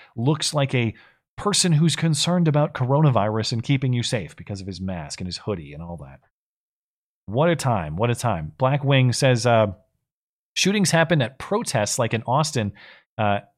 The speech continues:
as, uh, the, the, uh, shootings happening at protests like in Austin is merely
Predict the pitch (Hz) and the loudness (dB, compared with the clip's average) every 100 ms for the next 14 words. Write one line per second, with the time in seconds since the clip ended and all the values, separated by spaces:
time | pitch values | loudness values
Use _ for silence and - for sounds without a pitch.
0 | - 123 110 - - _ _ - 107 104 | -2 0 0 -4 -10 _ _ -4 0 0
1 | 101 135 - _ _ _ _ 120 117 147 | -2 -6 -16 _ _ _ _ -6 -4 -2
2 | 123 143 139 - - _ _ _ _ _ | 0 0 -2 -16 -20 _ _ _ _ _
3 | _ _ _ - 196 202 190 175 160 170 | _ _ _ -4 0 0 2 2 2 2
4 | 143 139 127 135 123 123 - 123 120 104 | 0 -2 -2 -2 0 -2 0 0 0 -2
5 | 101 104 - 170 156 123 127 127 123 113 | -2 -6 0 2 4 4 2 2 2 -2